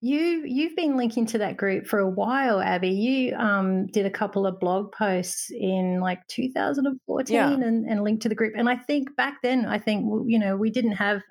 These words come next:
Speaker 1: a huge amount of people in the group. And I think a lot of people found us through your blog. So,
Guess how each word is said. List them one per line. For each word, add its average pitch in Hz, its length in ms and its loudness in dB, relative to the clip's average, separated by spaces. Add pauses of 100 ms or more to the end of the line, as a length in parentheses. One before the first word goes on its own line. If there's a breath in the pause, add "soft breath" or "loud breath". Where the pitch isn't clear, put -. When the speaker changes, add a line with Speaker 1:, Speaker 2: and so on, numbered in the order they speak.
Speaker 1:
a 196 60 0
huge 214 340 -2
amount 196 200 2
of 185 80 -4
people 190 240 -2
in 190 120 2
the 185 80 0
group. 196 380 0
And 196 240 2 (260 loud breath)
I 226 40 -4
think 262 120 2
a 262 40 0
lot 226 220 2
of 226 80 -2
people 220 280 -2
found 208 400 0
us 170 200 -2
through 190 240 -2
your 190 240 0
blog. 180 400 0
So, 180 440 0